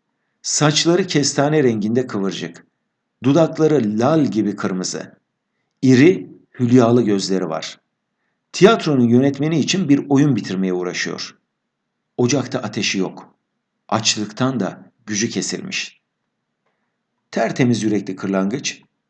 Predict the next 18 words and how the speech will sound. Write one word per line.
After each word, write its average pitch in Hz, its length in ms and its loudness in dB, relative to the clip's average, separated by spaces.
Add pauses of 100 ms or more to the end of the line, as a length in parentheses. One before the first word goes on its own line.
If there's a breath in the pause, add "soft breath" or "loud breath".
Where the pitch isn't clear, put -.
(460)
"Bir 226 100 4
gece 113 340 4
daha 120 220 4
beklerim. - 520 -4 (540)
Bir 151 160 4
yakut 147 480 2
da 139 100 4
ona 147 240 0
mı 220 100 0
götüreyim?" 92 500 -4
dedi. - 160 -14 (1000)
Prens, 175 380 0 (420)
"Ne 156 140 4
yazık 123 300 0
ki - 140 -4
artık 131 400 -4
yakutum 107 500 -2
yok. - 360 -8